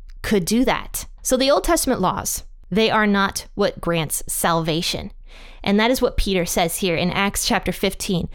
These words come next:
that even though the Old Testament law was good, and the Old Testament law should still be studied to this day, it is not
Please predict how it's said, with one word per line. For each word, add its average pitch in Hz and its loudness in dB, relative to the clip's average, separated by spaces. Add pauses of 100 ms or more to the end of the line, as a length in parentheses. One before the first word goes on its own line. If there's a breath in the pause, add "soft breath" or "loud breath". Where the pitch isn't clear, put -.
(260 loud breath)
that 208 2 (760 soft breath)
even 285 4
though 185 2
the 196 4
Old 214 4
Testament 277 2
law 196 4
was 185 2
good, - -2 (460)
and 180 2
the 160 2
Old 190 2
Testament 247 0
law 190 2
should 190 0
still - 0
be 196 0
studied 180 0
to 180 0
this 165 0
day, 294 0 (360)
it - 2
is 269 4
not 185 2